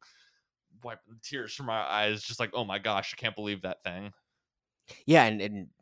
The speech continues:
Speaker 2: a key, a key element to the story is that she's married. Um, and so the husband is never, her, uh, Greta Lee's character, Nora, her
Speaker 1: Mm-hmm.
Speaker 2: husband is never made out to be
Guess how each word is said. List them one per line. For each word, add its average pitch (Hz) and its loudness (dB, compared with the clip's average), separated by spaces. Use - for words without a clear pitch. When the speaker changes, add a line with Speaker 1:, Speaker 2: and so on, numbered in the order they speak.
Speaker 2:
a 95 -2
key, 117 2
a - 2
key - 4
element 127 6
to 110 -4
the 107 -2
story 98 4
is 92 -4
that 101 0
she's 120 2
married. 98 4
Um, 95 0
and 117 -2
so 101 4
the 131 -6
husband 143 0
is 110 -4
never, 117 2
her, 117 -4
uh, 92 -2
Greta 110 2
Lee's 98 -6
character, 101 -2
Nora, 98 2
her 107 -4
Speaker 1:
Mm-hmm. 107 0
Speaker 2:
husband 113 0
is 98 -8
never 101 -2
made 95 -4
out 92 -2
to 107 -8
be 90 -12